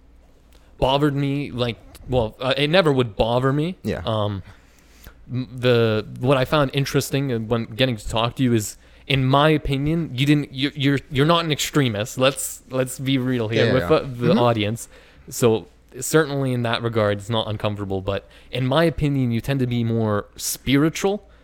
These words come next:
Speaker 1: um, than concrete religious, you know,
Speaker 2: Mm-hmm.
Speaker 1: values or, or doctrine. You're, you're, you're a spiritual individual or, um,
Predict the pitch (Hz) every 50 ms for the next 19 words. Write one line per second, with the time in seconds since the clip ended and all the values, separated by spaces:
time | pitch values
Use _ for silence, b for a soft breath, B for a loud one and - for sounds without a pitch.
0 | b b b b b - 117 120 110 107 104 101 101 - - - - 117 110 117
1 | 117 113 107 104 107 107 - - - 135 127 131 127 - - 139 131 123 - -
2 | 117 113 113 117 113 117 123 120 113 117 110 107 107 - - b b b b b
3 | b - 107 110 104 98 95 95 - - - 147 131 151 165 196 123 113 113 113
4 | 123 127 123 123 120 120 113 104 110 104 104 - 110 98 104 101 98 98 107 113
5 | - - - 131 127 131 135 - b b b b - 139 127 143 139 151 147 143
6 | - 135 131 147 135 131 - 131 117 - - - - - 175 185 170 151 127 -
7 | - 120 113 107 104 104 101 98 101 95 - - 92 92 90 90 - - 113 113
8 | 113 110 95 - - - - 107 101 101 104 92 95